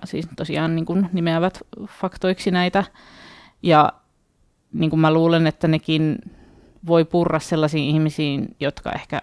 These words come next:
niin kuin ensimmäistä kertaa alkaa miettiä koko asiaa, kun ne näkee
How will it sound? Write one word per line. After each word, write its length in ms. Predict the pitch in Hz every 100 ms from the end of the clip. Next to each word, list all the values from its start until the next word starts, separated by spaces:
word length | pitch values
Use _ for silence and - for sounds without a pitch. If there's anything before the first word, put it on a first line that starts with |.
| -
niin 140 | 165
kuin 120 | - -
ensimmäistä 440 | 156 147 151 -
kertaa 560 | - 139 - 147 143 - - - - _ _
alkaa 320 | 147 143 147
miettiä 340 | 147 147 -
koko 280 | 170 160 -
asiaa, 440 | - 160 160 156 160
kun 120 | 151
ne 80 | 143
näkee 440 | 143 - 156 165